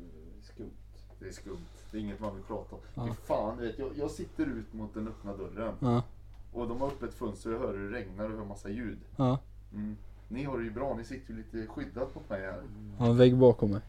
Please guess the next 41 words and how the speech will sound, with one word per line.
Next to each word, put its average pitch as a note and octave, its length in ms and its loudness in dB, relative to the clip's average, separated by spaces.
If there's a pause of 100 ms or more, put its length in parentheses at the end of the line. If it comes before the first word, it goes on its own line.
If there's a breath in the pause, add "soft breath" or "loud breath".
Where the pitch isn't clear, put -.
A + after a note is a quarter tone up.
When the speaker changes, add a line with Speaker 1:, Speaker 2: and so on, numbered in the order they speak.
(220)
Speaker 3:
Det C3 60 2
är A#2+ 40 6
bra. A2+ 200 8 (480)
Speaker 2:
Fy - 240 -18
fan, A#2 100 -6
jag - 120 -8
tycker C3+ 160 -10
det C3 40 -4
är A#2+ 40 -4
obehagligt G2+ 380 -4
som G#2+ 100 -8
fan A2 360 -4
där. C3+ 140 -4
Speaker 3:
Ja. B2 280 2 (1300 soft breath)
Speaker 2:
Nej. C#3+ 300 0 (140)
Speaker 3:
En C3+ 180 8
annan, B2+ 460 10
eh, C3+ 720 10
ja, B2 260 6
den A#2 200 6
här A#2 140 8
tycker A#2 280 4
jag G#2 260 6
är G2 40 4
så - 140 0
jävla G#2 420 2
äcklig, G2+ 280 0
den G2 100 4
här G#2 80 6
historien. F#2+ 440 4 (600 soft breath)
Eh, A2+ 100 0 (300)
det A2+ 140 8
är G#2+ 40 8
från, G2+ 460 4 (200)
eh, G2+ 60 4 (760 soft breath)
min A#2 180 0
pappa - 500 4
när D3 80 10
han A#2 140 8
var G#2+ 100 8
liten. G#2 480 4